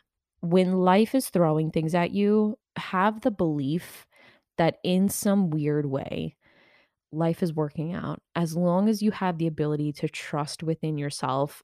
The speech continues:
know that no matter what life tries to throw your way, you are strong and you are a hell of a lot more far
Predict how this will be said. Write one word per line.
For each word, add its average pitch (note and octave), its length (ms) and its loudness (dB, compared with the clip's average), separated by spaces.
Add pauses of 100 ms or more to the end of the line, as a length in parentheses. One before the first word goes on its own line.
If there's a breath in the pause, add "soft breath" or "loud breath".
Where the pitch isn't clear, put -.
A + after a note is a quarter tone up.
know F3+ 680 4 (100)
that D3+ 240 -2
no D#3 160 0
matter D#3+ 320 2
what E3+ 220 0
life D#3 180 -2
tries D#3 280 -4
to D3+ 60 -4
throw C#3+ 200 -4
your C#3+ 180 -4
way, D3 180 -4
you C#3+ 220 -4
are D3 100 -2
strong D#3+ 880 -2 (440 soft breath)
and E3 120 0
you D#3+ 120 4
are D#3 60 2
a D#3 40 -2
hell F3 640 -4
of E3+ 180 -4
a E3+ 60 -2
lot D#3 340 -6
more D#3 160 -4
far - 320 -8